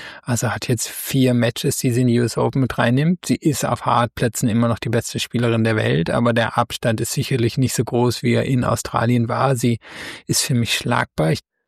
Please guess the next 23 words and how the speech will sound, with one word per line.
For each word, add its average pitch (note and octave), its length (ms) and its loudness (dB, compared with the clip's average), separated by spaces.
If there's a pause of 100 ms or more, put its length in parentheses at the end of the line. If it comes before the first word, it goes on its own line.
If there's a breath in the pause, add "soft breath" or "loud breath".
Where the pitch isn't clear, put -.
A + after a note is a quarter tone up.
(260)
würd B2+ 360 -2
sie C#3 160 2
in D3 120 0
einem B2+ 120 2
direkten B2 460 -2
Duell A#2+ 500 0
gegen, A#2 880 2
sowohl B2+ 320 0
gegen B2 240 2
Goff B2 260 -2
als C3+ 200 -2
auch A#2+ 100 -2
gegen B2 180 2
Swiatek A#2 540 0
nicht B2+ 260 2
vorne C#3+ 380 0
sehen. E3+ 340 2 (640 loud breath)
Ähm, B2+ 460 2
ich - 220 -6
mein, B2 500 2
sie C3+ 380 0
hat B2+ 320 -2
hier C3+ 480 0